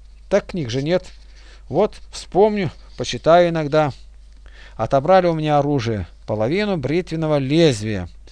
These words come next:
А поэму отдали, отпустили бы. Я бы еще сбегал найти каменщика. Но за это время проверка уже прошла,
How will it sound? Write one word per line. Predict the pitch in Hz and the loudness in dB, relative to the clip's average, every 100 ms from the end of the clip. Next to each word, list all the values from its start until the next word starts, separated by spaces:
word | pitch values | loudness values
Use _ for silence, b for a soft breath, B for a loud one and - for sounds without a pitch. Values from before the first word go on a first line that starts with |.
| B B B | B B B
А | 147 | 4
поэму | - 180 240 269 220 | 6 8 10 10 8
отдали, | 156 135 123 196 190 | 4 4 6 6 6
отпустили | 170 - - 135 - 240 233 202 | 4 0 -4 -8 -4 0 2 2
бы. | 151 180 113 - - b b b | 4 4 2 -4 -18 b b b
Я | 131 180 | 2 4
бы | 175 | 4
еще | 175 160 - 240 247 | 2 0 4 8 8
сбегал | 175 160 220 233 202 185 | 6 2 4 6 4 2
найти | 185 180 220 | 0 -2 -4
каменщика. | - 233 220 165 123 113 98 95 - - b b b b b b | 2 4 6 2 -2 -6 -6 -10 -10 -18 b b b b b b
Но | 131 | -4
за | 143 175 | 2 4
это | 208 185 | 4 4
время | 180 190 180 | 4 2 -2
проверка | 160 160 165 151 147 | -2 0 0 0 -2
уже | 139 | -2
прошла, | 139 147 - 175 202 | -2 -4 -2 2 4